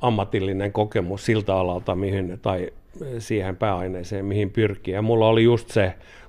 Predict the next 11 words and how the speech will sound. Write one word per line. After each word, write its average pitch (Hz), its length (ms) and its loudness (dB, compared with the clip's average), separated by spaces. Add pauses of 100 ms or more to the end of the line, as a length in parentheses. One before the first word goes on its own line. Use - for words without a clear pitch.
kun 104 360 -2
valokuvauksen 104 720 4
pääaine 95 600 2 (760)
perustettiin. 95 840 -4 (280)
Ja 95 440 -2 (360)
mä 110 160 2
tartuin 113 520 8
siihen 95 680 2 (180)
ja 98 280 0
lähdin – 98 520 0 (680)
pyrkimään. 101 840 2